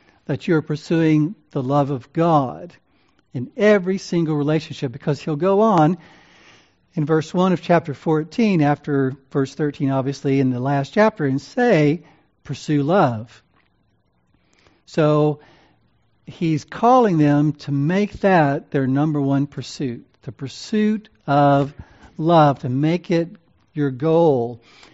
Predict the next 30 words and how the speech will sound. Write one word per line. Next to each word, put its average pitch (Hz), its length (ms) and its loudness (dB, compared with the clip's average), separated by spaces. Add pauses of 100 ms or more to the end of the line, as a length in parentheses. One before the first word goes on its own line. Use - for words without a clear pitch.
(140)
And 165 100 -8
so 196 80 -2
the 180 60 -4
question 285 400 2
we 147 80 4
have 151 160 0
to 156 80 -6
ask 180 400 0
in 156 80 0
every 170 240 0
relationship 151 840 -4 (280)
is, 139 340 -2
is 127 160 -8
really 202 460 0 (880)
loving 175 420 0
that 180 220 -4
person 165 420 -4
like 131 240 -2 (160)
God 135 300 0
tells 165 360 -4
me 156 100 -2
to 139 80 -2
love 131 340 -2
them 123 360 -4
really 143 260 -2
my 151 200 -2
goal 180 320 -4
in 135 80 -2
this 139 220 -4
relationship? 143 720 -8